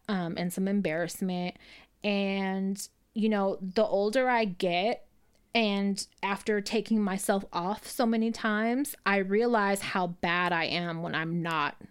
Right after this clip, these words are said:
on them. So, like, when I was pregnant, I stopped taking them. And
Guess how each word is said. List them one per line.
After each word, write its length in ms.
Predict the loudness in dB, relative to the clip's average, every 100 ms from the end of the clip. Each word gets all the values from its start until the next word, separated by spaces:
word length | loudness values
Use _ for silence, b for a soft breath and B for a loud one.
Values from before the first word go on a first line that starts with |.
| _ _ -8
on 240 | -6 -6
them. 280 | -8 -8 -10 _ B B B B
So, 240 | 2 4
like, 400 | 4 0 0 -6 -2
when 160 | 0 2
I 100 | 0
was 160 | -2
pregnant, 560 | -4 0 2 2 0 0
I 80 | -2
stopped 380 | -2 -2 -2 -4
taking 360 | -8 -6 -6 -6
them. 320 | -6 -6 -8 -4
And 640 | -2 -2 -2 -2 -2 -4